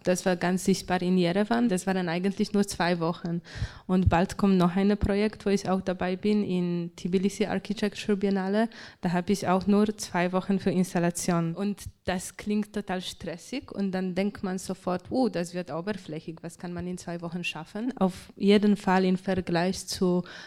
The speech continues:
solchen Projekten, die ein paar Jahren, also zehn Jahren laufen oder so weiter, es ist oberflächig. Mm, auf andere Seite, man hat die Gedanken, die, die schon präsent sind, like, länger. Also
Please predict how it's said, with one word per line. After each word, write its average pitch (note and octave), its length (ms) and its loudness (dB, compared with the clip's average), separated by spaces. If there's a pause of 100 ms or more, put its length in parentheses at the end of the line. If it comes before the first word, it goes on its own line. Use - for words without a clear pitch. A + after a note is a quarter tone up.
(120)
solchen F#3+ 360 2
Projekten, F#3+ 420 2
die F#3 260 -4 (240)
ein F3+ 160 2
paar F3 180 4
Jahren, F3+ 300 4
also F3 220 0
zehn F3+ 260 0
Jahren F3 220 2
laufen F3 300 2
oder F3 140 2
so E3+ 220 0
weiter, F3 320 2
es - 200 0
ist G#3 180 2
oberflächig. G#3 760 0 (140)
Mm, F#3+ 320 2
auf - 380 -2 (380)
andere G3 360 4
Seite, G3+ 680 2 (640)
man F#3 280 4
hat F3 200 0
die F3+ 100 -2
Gedanken, F3+ 680 2
die, G3 280 2
die F3+ 140 0
schon F3+ 220 0
präsent F3 400 0
sind, F#3 200 2
like, E3 260 -2
länger. E3+ 560 0 (100)
Also F3 340 2